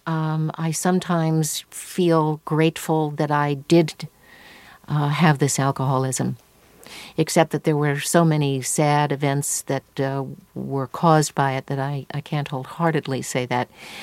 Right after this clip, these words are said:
But at least it got me to, um, the Betty Ford Center,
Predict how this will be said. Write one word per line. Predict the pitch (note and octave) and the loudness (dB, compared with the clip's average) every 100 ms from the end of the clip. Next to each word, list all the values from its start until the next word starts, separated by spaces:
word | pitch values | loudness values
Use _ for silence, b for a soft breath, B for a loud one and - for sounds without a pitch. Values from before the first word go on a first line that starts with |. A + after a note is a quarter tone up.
| B B | B B
But | D#3+ F3 | 6 8
at | E3+ | 8
least | G3 G#3+ G#3+ - | 6 6 4 0
it | F3 - | -2 6
got | D#3+ D#3+ - | 8 8 6
me | D#3 C#3+ | 2 2
to, | - - D3+ C#3+ C#3+ C#3 - | -4 0 2 4 2 -2 -2
um, | C#3+ D3 C#3 C#3 C#3 C3+ D3 | 0 2 2 0 -2 -6 -4
the | D3 | -2
Betty | C#3+ D3 C#3+ | 0 0 -2
Ford | - C#3+ C#3 | -2 -2 0
Center, | - C3 B2 C3 | -2 -4 -2 -4